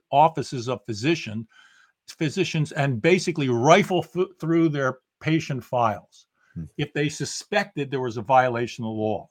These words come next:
Speaker 1: That was outrageous. It was a Fourth Amendment violation. I wrote letters about it. Other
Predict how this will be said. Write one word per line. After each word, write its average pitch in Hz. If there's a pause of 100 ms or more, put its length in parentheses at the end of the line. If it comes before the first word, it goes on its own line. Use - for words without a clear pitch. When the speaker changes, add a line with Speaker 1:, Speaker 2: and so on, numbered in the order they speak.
Speaker 1:
That 165
was 156
outrageous. 139
It 131
was 110
a 107
Fourth 160
Amendment 143
violation. 143
I 147
wrote 151
letters 147
about 143
it. 143
Other 160